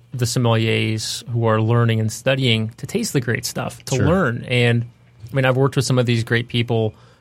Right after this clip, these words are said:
Speaker 1: Um, you know, Raj Parr, when I worked with him, was very generous with, with his bottles and,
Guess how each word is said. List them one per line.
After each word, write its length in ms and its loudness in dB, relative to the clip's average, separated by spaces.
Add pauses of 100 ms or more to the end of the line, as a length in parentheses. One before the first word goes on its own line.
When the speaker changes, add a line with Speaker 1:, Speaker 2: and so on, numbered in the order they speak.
(200)
Speaker 1:
Um, 560 2 (220)
you 100 0
know, 80 2
Raj 360 0
Parr, 360 2
when 160 0
I 80 2
worked 200 -2
with 160 -4
him, 400 0 (300)
was 240 -2
very 280 0
generous 460 0
with, 500 -4
with 420 -4
his 180 -4
bottles 600 0
and, 240 -4